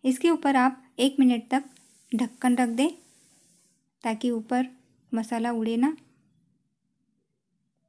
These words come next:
ये देखिए फ्रेंड्स, एक मिनट हो चुका है।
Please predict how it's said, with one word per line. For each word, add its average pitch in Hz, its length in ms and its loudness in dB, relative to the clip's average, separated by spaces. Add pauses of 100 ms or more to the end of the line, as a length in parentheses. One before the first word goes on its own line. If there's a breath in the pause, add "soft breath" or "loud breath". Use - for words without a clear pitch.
(680)
ये 247 120 4
देखिए 226 300 -2
फ्रेंड्स, 262 300 0
एक 254 240 0
मिनट 233 280 -2
हो 254 80 2
चुका 233 260 -4
है। 262 180 2